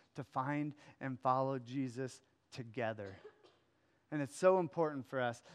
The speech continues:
that every single person here knows that you have a part in the mission that God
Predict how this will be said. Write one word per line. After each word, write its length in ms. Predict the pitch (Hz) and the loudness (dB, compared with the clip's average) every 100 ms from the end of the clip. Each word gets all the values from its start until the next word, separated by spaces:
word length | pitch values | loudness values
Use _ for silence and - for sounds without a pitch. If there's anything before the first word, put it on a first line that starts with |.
| - - | -10 -2
that 160 | 151 - | -2 0
every 300 | 170 170 175 | 0 2 0
single 280 | - 170 151 | 0 -2 -2
person 380 | - 147 - | -2 -4 -6
here 240 | 127 139 139 | -8 -6 -4
knows 300 | 131 123 117 | -4 -4 -6
that 160 | 127 131 | -8 -10
you 180 | 147 185 | -8 -6
have 240 | 160 160 | -4 -2
a 60 | 139 | -4
part 500 | - - - 170 135 _ _ _ - | -6 -8 -4 -2 -4 _ _ _ -4
in 160 | 151 | -2
the 80 | 147 | -2
mission 600 | 139 160 175 - 131 120 113 - - | -4 -4 -4 -6 -8 -8 -10 -18 -6
that 180 | 151 151 | -6 -2
God 380 | 156 151 127 | 0 2 0